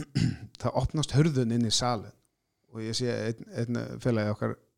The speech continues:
horfir inn svoleiðis og loka bara aftur. Svo kvöldi til, þegar partí er, það var loka kvöldi, þá segir hann, stendur hann upp, "Ég þakka öllum fyrir og, eh, það væri svolítið gaman ef ég kannski myndi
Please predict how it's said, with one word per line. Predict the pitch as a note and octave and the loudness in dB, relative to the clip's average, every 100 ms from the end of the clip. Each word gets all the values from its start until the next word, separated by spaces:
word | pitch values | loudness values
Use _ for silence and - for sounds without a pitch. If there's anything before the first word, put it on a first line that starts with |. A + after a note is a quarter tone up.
| _ _ | _ _
horfir | A#2 A#2 A#2+ | 0 4 4
inn | C#3 | 4
svoleiðis | D#3+ D#3 E3+ - | 2 4 2 0
og | C3 C#3 - _ _ | -4 -8 -18 _ _
loka | B2+ C#3 D#3 | 0 2 2
bara | C#3+ | 2
aftur. | D#3 - G#3 F#3+ _ _ _ _ _ _ - - - - _ | 0 -2 -4 -4 _ _ _ _ _ _ -20 -20 -20 -20 _
Svo | - D#3 | 2 6
kvöldi | - A2+ - F#2+ | 8 6 4 -4
til, | A2+ C3 C3+ - | -2 -2 -4 -4
þegar | A2+ G#2+ | -2 2
partí | - C3+ - A#2 F#2+ | 2 2 0 -4 -2
er, | G#2+ C#3 - - _ | -4 -6 -10 -20 _
það | A2 | -4
var | G#2 | 2
loka | A#2+ B2 F#2+ | 4 4 2
kvöldi, | - G2 - A#2+ - _ _ _ _ _ | -2 -2 -2 -6 -6 _ _ _ _ _
þá | - C#3 | 2 4
segir | D3+ A2+ | 4 4
hann, | G2+ | 2
stendur | - C3 D3+ C#3 | 2 2 2 0
hann | G2+ | 0
upp, | A#2+ - - _ _ | -2 -4 -16 _ _
"Ég | - B2+ | -6 0
þakka | C#3+ D3+ D3+ | 2 2 2
öllum | C3+ B2 | 0 0
fyrir | D3+ D#3 C#3 | 2 4 4
og, | A#2 - | 4 0
eh, | A2 A2 F#2+ B2 - - - | -8 -8 -8 -8 -10 -18 -6
það | A#2 | 4
væri | D3+ F#3 | 4 4
svolítið | G#3 G#3+ - | 2 -2 -2
gaman | D#3+ A#3 C#4+ E3 | 0 2 4 6
ef | C#3+ B2+ | 6 4
ég | A#3 - | 2 0
kannski | F3 C#3 C#3+ B2+ | -2 2 2 2
myndi | C#3 C#3+ C#3+ C#3 | 2 4 6 4